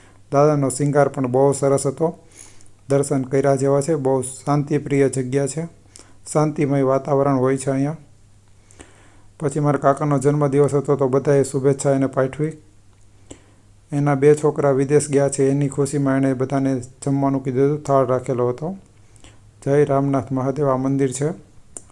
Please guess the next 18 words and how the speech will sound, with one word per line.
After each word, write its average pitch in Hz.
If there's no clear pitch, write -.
થોડી 165
વાર 165
ફોટોશૂટ 165
કર્યા 151
પછી 147
હું 139
પહોંચી 143
ગયો 120
વાડીએ. 139
વાડીને 139
બધા 131
ફોટા 143
પડાવ્યા, 135
જોયું 143
વાડીમાં 135
કપાસ 135
વાવેલો 127
હતો, 151